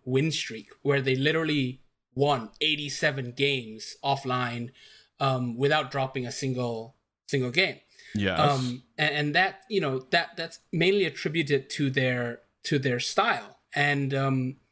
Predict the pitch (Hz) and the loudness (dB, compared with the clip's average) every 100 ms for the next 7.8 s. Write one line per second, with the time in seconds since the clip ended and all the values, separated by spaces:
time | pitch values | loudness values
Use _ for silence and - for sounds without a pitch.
0 | _ _ _ _ _ - 180 190 254 - | _ _ _ _ _ -2 2 4 2 -2
1 | 165 135 127 135 - _ _ _ _ _ | -2 -2 -2 -4 -10 _ _ _ _ _
2 | _ _ _ _ 160 156 - _ - 156 | _ _ _ _ -2 -2 -2 _ -2 0
3 | 131 - 175 170 202 190 165 - 175 175 | 0 -2 0 2 4 2 -4 0 2 2
4 | 139 131 - 170 180 - 156 147 147 139 | 0 -4 -2 2 2 2 2 2 0 -2
5 | - 127 120 120 - _ _ _ _ _ | -2 0 -2 -6 -12 _ _ _ _ _
6 | _ _ - - 127 - - 175 196 170 | _ _ -6 0 0 0 0 2 2 -2
7 | 113 110 - 165 156 151 147 | -8 -8 0 4 6 6 4